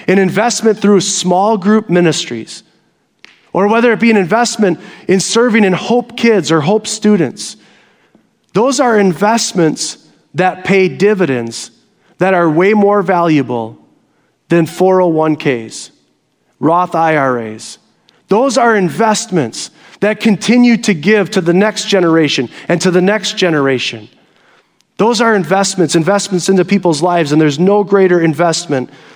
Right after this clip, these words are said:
than into someone's life. So Paul and Barnabas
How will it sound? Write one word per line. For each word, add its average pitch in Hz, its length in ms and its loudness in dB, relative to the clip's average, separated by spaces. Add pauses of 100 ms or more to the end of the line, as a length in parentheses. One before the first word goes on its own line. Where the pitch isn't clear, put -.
(180)
than 156 600 -2 (420)
into 208 440 2
someone's 143 480 -2
life. 127 180 -2
So 175 160 0
Paul 214 280 0
and 180 80 -2
Barnabas 180 440 0